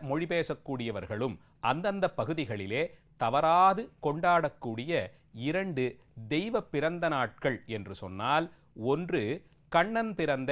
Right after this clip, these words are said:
ஸ்ரீ கிருஷ்ண ஜெயந்தி என்று சொல்லப்படும்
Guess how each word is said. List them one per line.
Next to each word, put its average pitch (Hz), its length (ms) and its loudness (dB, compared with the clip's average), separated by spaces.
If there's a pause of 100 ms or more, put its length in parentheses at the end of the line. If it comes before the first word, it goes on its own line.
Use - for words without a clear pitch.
(300)
ஸ்ரீ 170 280 0
கிருஷ்ண 139 340 -4
ஜெயந்தி 165 460 0 (140)
என்று 123 260 -4
சொல்லப்படும் 123 640 -4